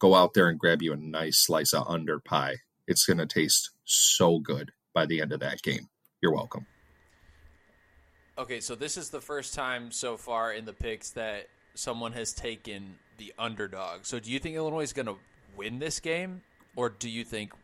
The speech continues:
Speaker 2: Wisconsin
Speaker 1: Oh,
Speaker 2: will
Speaker 1: I
Speaker 2: win but not cover?
Speaker 1: No, I think, I think Illinois is gonna win the game, but I'm gonna take the two and a half. I mean,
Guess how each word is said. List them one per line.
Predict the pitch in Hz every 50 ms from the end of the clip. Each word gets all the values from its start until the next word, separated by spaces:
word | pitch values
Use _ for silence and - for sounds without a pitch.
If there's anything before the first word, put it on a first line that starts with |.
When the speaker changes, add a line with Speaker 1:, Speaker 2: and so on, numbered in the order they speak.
| _ -
Speaker 2:
Wisconsin | 113 110 - - - 123 113 113 110 - 123 107 104
Speaker 1:
Oh, | - - 190
Speaker 2:
will | - 101
Speaker 1:
I | 104
Speaker 2:
win | 110 110 110 104 101
but | 98 110 101
not | 101 98 95 -
cover? | - - 104 95 82 71 67 - - _ _ _ _ _ _ _ _ -
Speaker 1:
No, | 110 110
I | 110 113
think, | 113 - 160 160 170 - - 113 - _ _ -
I | 107 101
think | - - 143 135
Illinois | 127 113 104 101 98 95 95 95
is | 87 87 90 87
gonna | - - 95 90
win | 82 82 87 85 85
the | 82
game, | - - 80 76 78 90 117 131 127 - _
but | 101 95 104 95
I'm | 90 90 92 92
gonna | 104 117 110 -
take | - - - 101 98 - -
the | -
two | 71 - - 95 82
and | 69 67
a |
half. | 67 - 101 90 67 71 73 - -
I | 71 80
mean, | 82 78 78 76 64